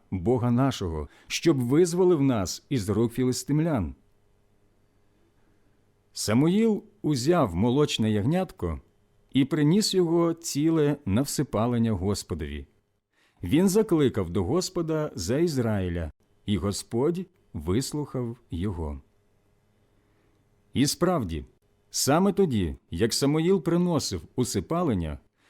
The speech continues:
філистимляни наближалися, щоб воювати проти Ізраїля. Але Господь тієї ж миті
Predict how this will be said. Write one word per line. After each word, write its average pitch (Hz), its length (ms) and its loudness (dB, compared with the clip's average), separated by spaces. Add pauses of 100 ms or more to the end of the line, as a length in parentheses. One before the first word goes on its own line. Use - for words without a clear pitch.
(140)
філистимляни 147 760 4
наближалися, 160 920 0
щоб 175 380 0
воювати 139 680 0
проти 123 320 -2
Ізраїля. 107 680 -2 (440)
Але 123 220 2
Господь 117 720 -2
тієї 123 380 -2
ж 87 120 -4
миті 180 460 2